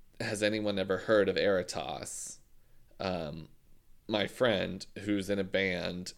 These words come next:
used to work at this place, and, uh, she was,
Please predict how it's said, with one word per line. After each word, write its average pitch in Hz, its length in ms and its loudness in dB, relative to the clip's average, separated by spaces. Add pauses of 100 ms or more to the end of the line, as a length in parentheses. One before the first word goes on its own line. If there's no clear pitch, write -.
used 95 280 -6
to 98 80 -2
work 90 560 4
at 87 180 0
this - 300 -4 (240)
place, 92 600 2 (920)
and, 95 400 -2
uh, - 380 -4 (760)
she 120 340 2
was, 104 600 6